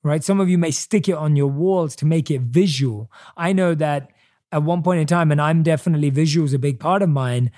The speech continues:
I used to put, like, things stuck on my wall, things that inspired me, paragraphs, inspirational quotes,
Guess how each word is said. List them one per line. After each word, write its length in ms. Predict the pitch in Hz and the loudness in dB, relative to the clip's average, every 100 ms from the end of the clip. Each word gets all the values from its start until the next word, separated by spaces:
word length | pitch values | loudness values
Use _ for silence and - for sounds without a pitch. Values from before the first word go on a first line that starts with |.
| - - | -20 -8
I 100 | 151 | -2
used 200 | 175 - 190 | 0 0 -2
to 320 | 160 147 - _ _ _ - | 0 0 -4 _ _ _ -16
put, 300 | - 190 156 _ _ _ - | 0 0 0 _ _ _ 0
like, 220 | 147 131 | 0 0
things 280 | - 170 - | 0 0 0
stuck 320 | - 165 - | -2 -2 0
on 80 | 160 | 0
my 140 | 139 | 0
wall, 400 | 131 156 175 143 | 0 0 0 -2
things 260 | 123 165 147 | -4 -4 -2
that 120 | 143 | -4
inspired 680 | 135 - - 143 151 151 135 | -4 -6 -6 -2 0 2 0
me, 120 | 123 | -4
paragraphs, 640 | - 151 156 143 127 - | -4 0 0 0 -6 -8
inspirational 580 | - 139 - 165 - 135 | -4 -4 -4 -6 -2 -4
quotes, 520 | - - 160 123 - | -2 0 0 0 -6